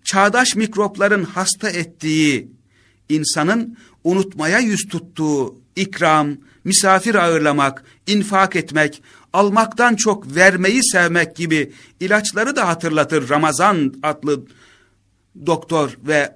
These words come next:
oruç adlı yine yardımcısı. İftarlarla, ikramlarla, ziyaret ettiği zaman diliminde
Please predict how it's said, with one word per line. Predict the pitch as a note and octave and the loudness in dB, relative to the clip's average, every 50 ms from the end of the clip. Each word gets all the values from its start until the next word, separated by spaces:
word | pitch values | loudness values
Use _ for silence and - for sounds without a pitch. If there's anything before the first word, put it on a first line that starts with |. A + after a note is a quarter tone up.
| _ - | _ 0
oruç | D#3 F3 D#3 E3 - - - - - | 2 2 2 2 2 0 -4 -4 -2
adlı | D#3 D#3 D3 - C#3+ D3 C#3+ C3+ B2+ - - _ _ - | -2 -2 -2 -2 0 0 0 0 -2 -6 -14 _ _ -6
yine | C3 D3+ D#3+ C#3 C#3 C3 - - - | -2 0 0 0 0 -2 -4 -6 -4
yardımcısı. | C3 C#3+ C3+ B2+ A2+ A2+ B2 A#2 A2 A2+ G#2+ - - A#2 G2+ G2 - - _ _ _ _ _ _ _ _ _ _ _ _ _ _ _ _ _ _ _ _ - - - - - _ _ _ - | 0 0 2 0 0 -2 -4 -4 -2 -4 -4 -4 -4 -4 -6 -8 -10 -18 _ _ _ _ _ _ _ _ _ _ _ _ _ _ _ _ _ _ _ _ -20 -20 -20 -20 -20 _ _ _ -8
İftarlarla, | F#3 F3 F3+ - G3 F#3 F#3 E3+ F#3+ F#3 F#3 E3 E3 D#3+ D3 - - - | -8 -8 -4 0 0 2 2 2 2 2 2 2 2 2 2 0 -2 -2
ikramlarla, | E3 E3 - - E3 E3 D#3+ D#3 D#3+ E3+ E3 D#3 D3+ D3 C#3+ C#3+ - - - | -4 -4 -2 0 0 0 0 2 2 2 4 4 4 2 0 0 -2 -8 -8
ziyaret | B2 C3 D3 E3+ F#3 F#3 F#3 G#3 A3 G#3 | -8 -4 -2 0 2 2 2 2 0 0
ettiği | F#3+ E3+ F3+ - D#3+ E3 D#3 D3 | -2 -4 -4 -2 -2 0 0 0
zaman | - D3 D3 G3+ G#3+ G#3 E3+ | 0 0 0 0 0 0 0
diliminde | D#3+ D#3+ D#3 D#3 D3+ D3 C#3+ C#3 C#3 C3+ B2+ - | 0 0 0 0 0 0 0 2 0 0 -2 -2